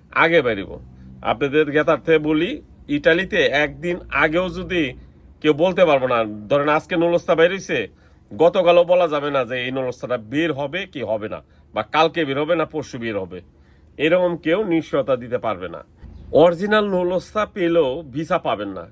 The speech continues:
কথাটা কতটুকু সত্য? হ্যাঁ, সত্য। মালিকের ডিক্লারেশনে, মানে মালিক ডিক্লেয়ার করব,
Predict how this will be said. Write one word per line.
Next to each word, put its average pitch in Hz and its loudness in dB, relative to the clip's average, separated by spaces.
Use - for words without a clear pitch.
কথাটা 143 -4
কতটুকু 143 -8
সত্য? - -10
হ্যাঁ, 139 2
সত্য। 175 -6
মালিকের 160 -2
ডিক্লারেশনে, 147 0
মানে 127 -2
মালিক 151 0
ডিক্লেয়ার 156 2
করব, 98 -10